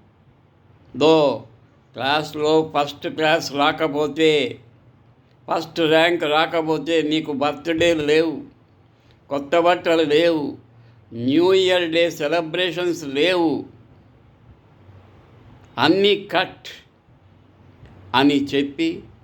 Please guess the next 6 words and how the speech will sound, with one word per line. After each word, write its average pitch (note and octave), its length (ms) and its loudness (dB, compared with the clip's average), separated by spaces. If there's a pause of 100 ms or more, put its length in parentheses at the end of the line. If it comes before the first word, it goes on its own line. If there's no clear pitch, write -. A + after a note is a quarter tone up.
(440)
పిల్లలను E3 800 2
ఎదురింటి E3 720 -2
పిల్లలతో, D3+ 840 0
పక్కింటి F#3+ 540 -4
పిల్లలతో C#3+ 640 -2
పోల్చి, D#3 1000 -2